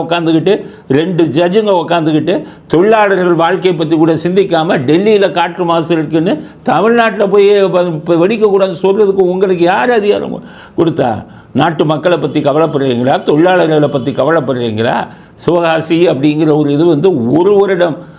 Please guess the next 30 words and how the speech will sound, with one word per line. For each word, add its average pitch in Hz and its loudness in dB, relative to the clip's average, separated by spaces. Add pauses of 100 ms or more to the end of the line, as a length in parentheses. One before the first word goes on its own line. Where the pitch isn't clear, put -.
(140)
ஒரு, 147 2
அவங்க 139 0
ஒரு 160 2
வருடம் 202 2
உழைப்புல 185 0
தான் 185 2
ஒரு 156 2
நாள் 160 0
வெடியை 180 2
வெடிக்கிறதுல 160 0
அவங்க 139 0
ஒரு 147 0
வருஷம் 147 0
வாழ்றாங்க. 127 -4 (260)
அந்த 143 0
தொழிலாளர்களை 165 2
பத்தி 147 -4 (120)
சிந்தித்ததுண்டா? 139 -2 (520)
ப-, 120 -2
பொன்முடியை 190 2
பத்தி 185 0
சிந்திப்பீங்க. 180 0 (540)
பணக்காரன் 160 0
வந்துக்கிட்டு 160 0
ஒரு 180 2
கோடி, 185 2
ரெண்டு 175 0
கோடி 190 2
வக்கீல் 185 0
வந்துட்டா 165 0